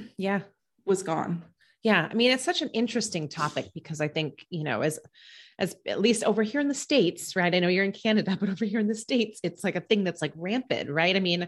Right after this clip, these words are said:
Speaker 2: Oh, same
Speaker 1: I
Speaker 2: in Canada.
Speaker 1: My, my girlfriends and I used to joke, especially when the pandemic first hit,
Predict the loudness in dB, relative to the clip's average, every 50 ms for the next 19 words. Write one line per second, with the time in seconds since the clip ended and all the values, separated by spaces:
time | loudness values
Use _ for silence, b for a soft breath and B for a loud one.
0 | 0 2 2 4 4 4 4 6 8 8 6 6 6 4 4 6 6 4 4 4
1 | 2 0 -4 -6 _ 2 4 4 4 2 2 2 2 2 2 0 0 0 0 0
2 | 2 2 0 2 2 2 2 2 0 -2 -6 -10 -4 0 0 0 0 0 -4 -4
3 | -4 -4 -2 0 0 0 0 0 -2 -4 -4 -2 0 0 0 0 0 -2 -2 -2
4 | -2 -2 -2 -4 -8 -4 -2 -2 -2 -2